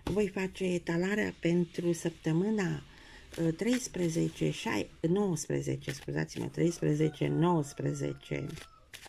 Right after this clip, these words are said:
iunie. Uh, o etalare generală pentru cei care aveți zodia în Fecioară, ascendentul în Fecioară sau femeile luna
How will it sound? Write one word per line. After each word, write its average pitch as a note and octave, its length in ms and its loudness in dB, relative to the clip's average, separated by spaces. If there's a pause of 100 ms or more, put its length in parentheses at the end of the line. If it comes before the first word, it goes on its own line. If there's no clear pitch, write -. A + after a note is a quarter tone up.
(800)
iunie. E3 540 6 (1080)
Uh, F3+ 440 0
o G#3 80 0
etalare F#3+ 500 0
generală C#4 800 2
pentru F3 320 -2
cei F#3+ 240 0
care F3 260 -2
aveți D#3 520 0
zodia D#3+ 560 0
în D3+ 160 0
Fecioară, F3+ 800 -2 (540)
ascendentul G3 880 2
în G3 120 0
Fecioară A3+ 800 -4 (560)
sau C4+ 260 0
femeile G3 640 0
luna F3+ 340 0